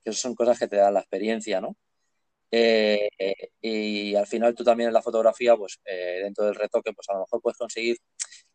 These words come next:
resultados de una manera más rápida que otra persona, porque conoces algunos trucos o conoces algunas maneras de conseguir esos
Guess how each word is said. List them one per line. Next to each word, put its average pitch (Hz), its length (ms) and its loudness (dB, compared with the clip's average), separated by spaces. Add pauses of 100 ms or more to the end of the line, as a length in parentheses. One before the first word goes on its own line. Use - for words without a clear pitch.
resultados 139 920 4
de 127 80 0
una 123 120 4
manera 117 340 4
más 107 260 -2
rápida 123 500 6
que 117 80 -4
otra 107 180 2
persona, 131 580 2
porque 113 220 -6
conoces 113 380 -6
algunos 107 440 0
trucos 135 800 2
o 113 80 -2
conoces 110 340 -6
algunas 107 340 2
maneras 117 400 2
de 110 120 -4
conseguir 101 300 -8
esos - 200 -14